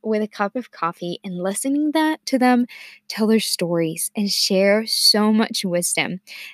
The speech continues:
And the beauty of them telling stories is that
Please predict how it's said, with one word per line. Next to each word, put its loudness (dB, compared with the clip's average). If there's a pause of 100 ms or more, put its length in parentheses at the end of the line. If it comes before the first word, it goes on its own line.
(140)
And 6
the 6
beauty 2
of 0
them 0
telling 0
stories 0 (420)
is 4
that 4